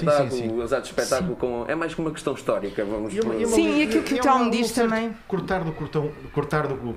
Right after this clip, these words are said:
Speaker 1: cordão
Speaker 2: O
Speaker 1: umbilical,
Speaker 2: cordão.
Speaker 1: não é?
Speaker 3: Sim.
Speaker 1: Que, mas realmente a marca esmae é forte, isso foi uma das
Speaker 2: Exato.
Speaker 1: coisas
Speaker 3: Sim.
Speaker 1: que pesou.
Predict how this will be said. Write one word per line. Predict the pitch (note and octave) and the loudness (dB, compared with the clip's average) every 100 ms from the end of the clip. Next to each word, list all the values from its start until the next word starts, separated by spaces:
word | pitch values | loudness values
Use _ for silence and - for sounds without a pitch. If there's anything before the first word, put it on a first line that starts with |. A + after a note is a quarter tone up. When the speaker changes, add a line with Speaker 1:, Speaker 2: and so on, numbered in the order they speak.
| - | -4
Speaker 1:
cordão | B2+ C3+ | -2 -2
Speaker 2:
O | A#2 | 0
Speaker 1:
umbilical, | A2+ A#2 B2 B2 B2+ | 0 0 0 0 0
Speaker 2:
cordão. | C3+ B2+ | 2 2
Speaker 1:
não | F#3 | 0
é? | B2+ | -2
Speaker 3:
Sim. | - | -6
Speaker 1:
Que, | C3+ C3 C3 - - - - | -4 -2 -4 -10 -18 -18 -6
mas | D3+ | -4
realmente | F3 D#3+ E3+ E3 | -2 -2 -2 -2
a | |
marca | D#3+ D#3 D3+ | -4 -4 -6
esmae | C#3 C#3+ | -6 -8
é | B2+ | -8
forte, | C#3+ A#2+ - | -10 -12 -10
isso | A2 - - | -12 -12 -6
foi | A2+ | -4
uma | A2 | -2
das | G#2 | -2
Speaker 2:
Exato. | G2+ F#2+ | -2 -2
Speaker 1:
coisas | F#2+ | 0
Speaker 3:
Sim. | - | 0
Speaker 1:
que | - | 0
pesou. | - | -2